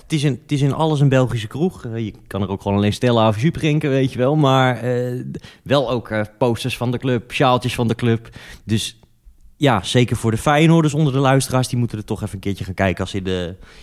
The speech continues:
in de stad zijn. Kan, eh, kan wel de moeite waard zijn, denk ik. Eh, ja, wat ook leuk is aan Antwerpen. Kijk, in België is sowieso niks echt ver weg. Maar je hebt, als je de ring iets groter zet rond de stad, eh,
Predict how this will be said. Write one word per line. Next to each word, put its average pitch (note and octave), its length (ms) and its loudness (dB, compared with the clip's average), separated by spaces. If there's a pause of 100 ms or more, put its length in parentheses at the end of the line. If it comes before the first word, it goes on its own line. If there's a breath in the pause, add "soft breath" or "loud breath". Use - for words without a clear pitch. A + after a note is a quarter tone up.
(120 loud breath)
in G2 140 0
de E2+ 60 -2
stad - 280 -2
zijn. F2+ 300 -4 (480 soft breath)
Kan, E2+ 280 -2
eh, E2+ 180 -2
kan G2 140 -4
wel F#2+ 100 0
de F2+ 60 -4
moeite F#2+ 280 0
waard F2+ 240 0
zijn, F2 180 -6
denk E2+ 240 -8
ik. - 180 -16 (460 loud breath)
Eh, G#2+ 360 0
ja, B2+ 160 2
wat C3+ 160 0
ook F3+ 140 2
leuk E3 220 4
is D#3 60 0
aan D#3 80 2
Antwerpen. B2+ 580 0
Kijk, - 160 -8
in A#2 100 0
België C#3 280 2
is C#3+ 80 -4
sowieso D#3+ 320 2
niks C#3 300 4
echt - 180 -6
ver G#2 200 0
weg. A#2 280 -4 (400 soft breath)
Maar A#2+ 160 -2
je C3 60 0
hebt, - 220 -8
als C3 180 -8
je B2 60 -10
de B2 100 -6
ring B2+ 280 -4
iets A#2+ 180 -8
groter C#3+ 520 -2
zet A2+ 220 -6
rond G#2+ 240 -6
de - 60 -16
stad, A2+ 320 -6 (580 soft breath)
eh, A2+ 220 -4